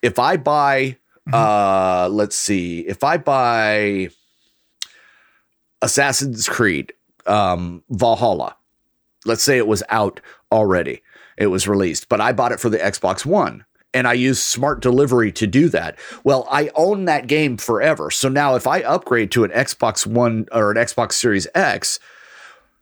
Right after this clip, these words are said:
Speaker 1: the, the system of Smart Delivery knows that automatically, and it's a digital download. I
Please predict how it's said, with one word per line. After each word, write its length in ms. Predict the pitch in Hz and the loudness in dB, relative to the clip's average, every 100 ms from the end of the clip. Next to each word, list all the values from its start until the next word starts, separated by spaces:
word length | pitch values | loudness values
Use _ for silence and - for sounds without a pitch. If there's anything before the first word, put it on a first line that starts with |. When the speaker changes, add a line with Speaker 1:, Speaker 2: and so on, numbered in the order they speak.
| _ _ _ _ - | _ _ _ _ -10
Speaker 1:
the, 440 | 135 147 143 135 - | -2 2 2 2 -4
the 200 | 160 135 | -2 0
system 480 | - 202 190 165 143 | 2 0 0 -2 -2
of 120 | 127 104 | -4 -2
Smart 280 | 147 175 | 0 -2
Delivery 440 | 156 139 117 117 113 | 0 0 2 0 0
knows 420 | 104 110 147 165 | 0 2 2 2
that 300 | 180 185 - | 0 0 -2
automatically, 760 | 127 127 113 110 156 185 - - | -2 -2 -2 -2 -2 -2 -2 -2
and 80 | 135 | -2
it's 140 | - | 0
a 40 | 120 | 0
digital 380 | 135 127 127 | 0 0 -2
download. 460 | 107 110 123 160 175 | 0 0 0 0 0
I 100 | - | 0